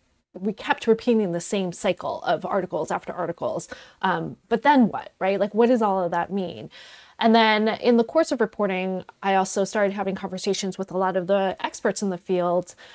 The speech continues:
about the fact that, <laughs> you know, women are very much underrepresented within this, this field of research. Um, and I was like, "Oh, that's interesting."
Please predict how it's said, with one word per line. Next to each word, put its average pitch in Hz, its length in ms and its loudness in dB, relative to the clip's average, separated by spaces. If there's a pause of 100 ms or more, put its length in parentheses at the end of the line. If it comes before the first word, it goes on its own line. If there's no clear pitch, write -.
(200)
about 190 600 2
the 208 100 -4
fact 202 320 2
that, 190 300 0 (220)
<laughs> - 220 -20
you 226 100 0 (100)
know, 175 220 -8 (260)
women 339 340 4
are 277 360 4
very 240 420 2
much 214 420 -2 (220)
underrepresented 180 880 -4
within 175 400 -2
this, 170 360 0
this 175 300 -2
field 180 280 -2
of 175 100 -2
research. - 540 -6 (360)
Um, 170 540 2
and 226 80 -2
I - 20 0
was 233 80 -2
like, 285 120 -2
"Oh, 190 400 4 (300)
that's 466 200 4
interesting." 170 600 -4